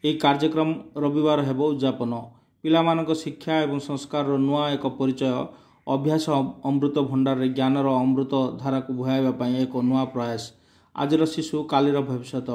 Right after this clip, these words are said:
ଭବିଷ୍ୟତ ନିର୍ମାଣ ଯେ କେବଳ ଶିକ୍ଷା ହିଁ କରିପାରିବ ତାହା ନୁହେଁ, ସଂସ୍କାର ଏବଂ ଉଚିତ ଜ୍ଞାନର ମଧ୍ୟ ଆବଶ୍ୟକ।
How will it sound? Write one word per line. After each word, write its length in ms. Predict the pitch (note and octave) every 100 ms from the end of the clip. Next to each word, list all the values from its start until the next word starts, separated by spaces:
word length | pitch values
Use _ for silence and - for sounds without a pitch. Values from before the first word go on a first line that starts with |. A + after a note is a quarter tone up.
| A#2 - - _ C3
ଭବିଷ୍ୟତ 380 | D3 D#3 D#3+ D#3+
ନିର୍ମାଣ 420 | D3+ C#3+ D3 D3
ଯେ 140 | C#3+
କେବଳ 320 | C#3+ C#3 C3+ C3
ଶିକ୍ଷା 360 | C3 C3 D3+
ହିଁ 140 | D3 D3+
କରିପାରିବ 460 | - B2+ C3 B2 B2
ତାହା 260 | B2+ B2 C#3
ନୁହେଁ, 240 | C3 C#3+ G3+ - - - -
ସଂସ୍କାର 460 | D3+ D3 - E3+ E3 D3+ D3
ଏବଂ 220 | D3 D3 C3 - - -
ଉଚିତ 260 | D3 F3+ D3+
ଜ୍ଞାନର 400 | C#3 C#3+ D3 D3
ମଧ୍ୟ 280 | C#3+ C#3
ଆବଶ୍ୟକ। 480 | C#3+ B2+ B2 C3 A#2+